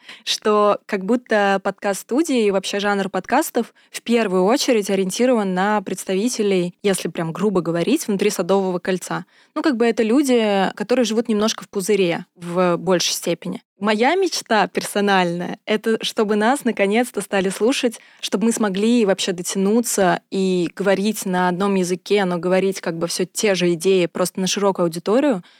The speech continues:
чтобы мы могли дотянуться также до уже ставшего нарицательным в студии механика из Твери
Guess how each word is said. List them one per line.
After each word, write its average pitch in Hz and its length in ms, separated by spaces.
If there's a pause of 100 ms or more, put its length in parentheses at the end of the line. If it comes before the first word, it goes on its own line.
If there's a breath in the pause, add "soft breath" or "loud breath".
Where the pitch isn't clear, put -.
(140 soft breath)
чтобы 196 280
мы 233 80
могли 220 300
дотянуться 202 640
также 208 420
до 190 640 (220 soft breath)
уже 196 180
ставшего 202 380
нарицательным 190 1120 (160)
в - 40
студии 175 520
механика 196 540
из 175 120
Твери 220 480